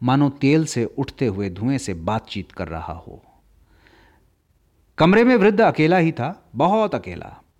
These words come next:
इतना अधिक अकेला कि उसे अपने वहाँ होने का भी ज्ञान नहीं था। उसके मुख से शब्द बिना आयास के या नियंत्रण के निकलते जान पड़ते थे और ऐसा प्रतीत होता था कि वो स्वयं उन्हें सुन नहीं रहा,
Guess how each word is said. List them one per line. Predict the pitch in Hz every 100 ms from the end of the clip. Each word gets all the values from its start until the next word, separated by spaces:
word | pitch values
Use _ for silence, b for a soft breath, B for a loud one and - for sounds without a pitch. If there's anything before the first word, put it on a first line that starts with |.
| _
इतना | 147 160 196 208
अधिक | 147 160 175
अकेला | 147 143 151 180
कि | 180
उसे | 151 131 175
अपने | 190 117 139 151
वहाँ | 120 120 117
होने | 104 110 131
का | 117
भी | 107
ज्ञान | 135 117 104
नहीं | 95 92 95
था। | - 82 - _ B B B
उसके | 131 - 127
मुख | 151 175
से | - 117 113
शब्द | - 139 147 135
बिना | 156 143 101 131 160 185 -
आयास | 113 113 113 135 156 -
के | 139 156 196 B B
या | 113 135 156
नियंत्रण | 127 127 135 139 156 151
के | 117
निकलते | 101 101 120 120 135
जान | 113 113
पड़ते | 98 101 - 110
थे | 123 147 190 B -
और | 135 -
ऐसा | 127 143 226
प्रतीत | 226 180 - 127 120
होता | 92 - 95
था | 90 110 190 226 B -
कि | 151
वो | 143 160
स्वयं | - 143 160 180
उन्हें | 170 123 135
सुन | 135 - 147
नहीं | 143 104 98
रहा, | 92 87 120